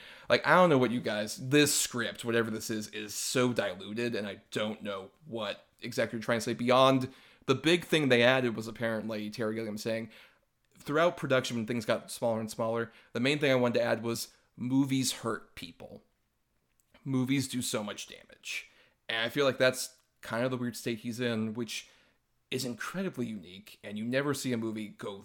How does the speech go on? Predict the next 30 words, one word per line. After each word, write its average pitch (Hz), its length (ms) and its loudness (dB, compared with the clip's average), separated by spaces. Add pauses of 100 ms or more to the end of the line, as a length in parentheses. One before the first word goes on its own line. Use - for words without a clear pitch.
that, 104 480 -6 (760)
<laughs> - 240 -10
like, - 260 -4 (300)
metatextually 123 1160 0
upsetting, 120 640 -4 (460)
but 120 340 4
this 139 200 -2
movie 135 240 0
does 117 340 2
that 104 380 -4
in 107 100 -8
a 110 80 -6
way 113 120 -6
that 110 140 -8
I 110 80 -4
find 113 500 -4 (640)
so 151 580 -2 (200)
fascinating, 117 520 -6
but 101 300 -10 (1400)
appropriately 196 560 2
upsetting. 220 440 -2
It's - 100 -6
just, 165 160 -4
it's 151 140 -6
really 190 260 0
fucking 165 300 0
<laughs> - 0 -
sad 143 320 -2
to 170 60 -2
see. - 540 -2